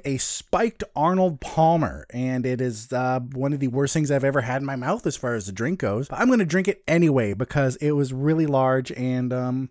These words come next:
I paid for it. And, you know, I, I thought I was gonna love it 'cause I love Arnold Palmers. They're one of my favorite non-alcoholic drinks. And, um, no, this is,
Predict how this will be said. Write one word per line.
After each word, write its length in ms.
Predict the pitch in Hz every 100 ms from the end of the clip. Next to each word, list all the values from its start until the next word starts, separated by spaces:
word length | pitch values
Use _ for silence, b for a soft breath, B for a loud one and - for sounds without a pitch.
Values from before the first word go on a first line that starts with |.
| _
I 200 | 98 127
paid 340 | 127 135 185 -
for 200 | 117 53
it. 200 | - - _
And, 180 | 185 202
you 60 | 254
know, 80 | -
I, 140 | 170 175
I 40 |
thought 180 | 190 220
I 60 |
was 100 | 226
gonna 200 | 220 226
love 240 | 196 220 226
it 80 | 175
'cause 120 | 165
I 100 | 151
love 260 | 147 170 -
Arnold 300 | 156 180 -
Palmers. 480 | 127 120 123 139
They're 100 | 131
one 180 | 120 131
of 60 | 127
my 160 | 123
favorite 480 | 117 - 147 156 -
non-alcoholic 1040 | 135 131 139 - 131 131 123 135 127 131 -
drinks. 540 | 143 117 95 - - _
And, 480 | 131 143 139 135 135
um, 520 | 135 139 139 139 139 _ - -
no, 480 | 151 160 208 262 135
this 260 | 160 -
is, 280 | 165 156